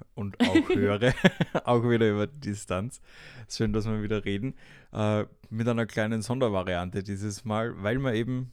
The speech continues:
Speaker 1: wie du sagst, am Medienkongress waren. Also ich war zumindest <laughs> am Medienkongress, gemeinsam mit der Sophie, die ihr vielleicht noch aus der ein oder anderen Shortcut-Folge kennt,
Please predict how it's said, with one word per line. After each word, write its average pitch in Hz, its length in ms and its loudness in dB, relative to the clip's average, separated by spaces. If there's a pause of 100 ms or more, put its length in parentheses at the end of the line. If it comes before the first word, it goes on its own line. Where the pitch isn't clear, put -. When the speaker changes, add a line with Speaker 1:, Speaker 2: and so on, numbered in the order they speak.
(160)
Speaker 1:
wie 107 120 -2
du - 180 -4
sagst, - 340 -4
am 101 280 0
Medienkongress 110 800 -4
waren. 101 160 0
Also 101 420 -2
ich - 300 -4
war 92 120 0
zumindest - 480 -2
<laughs> - 0 -
am 147 100 4
Medienkongress, 120 760 0 (400)
gemeinsam 113 480 0
mit 113 140 -2
der 110 80 -2
Sophie, 104 340 -4
die 107 220 -4
ihr 104 160 2
vielleicht 95 520 -4
noch 98 220 -4
aus 95 340 -4
der 101 140 -2
ein 104 220 0
oder 104 180 -2
anderen 101 400 -4
Shortcut-Folge - 720 -8
kennt, - 320 -8